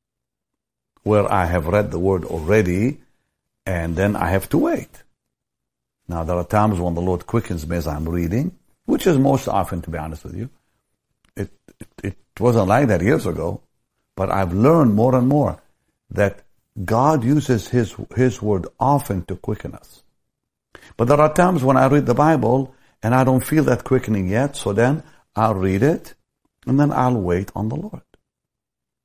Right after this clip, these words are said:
And that word which I just finished reading, a part of it, somewhere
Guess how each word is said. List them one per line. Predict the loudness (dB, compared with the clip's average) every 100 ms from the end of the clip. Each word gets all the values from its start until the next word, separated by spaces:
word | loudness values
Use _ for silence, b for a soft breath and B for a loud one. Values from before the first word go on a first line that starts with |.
| _ _ _ -4
And | -2 2
that | 2 0 2
word | 4 4
which | 4 0 2
I | 2 2
just | 2 0 -2 -4
finished | -2 -2 -6 -6
reading, | -4 -2 -2 0 0 0 -2 -6 B B B B
a | -4
part | -4 2 6 6 2
of | 0 0
it, | -2 -6
somewhere | -8 0 2 2 0 0 -4 -8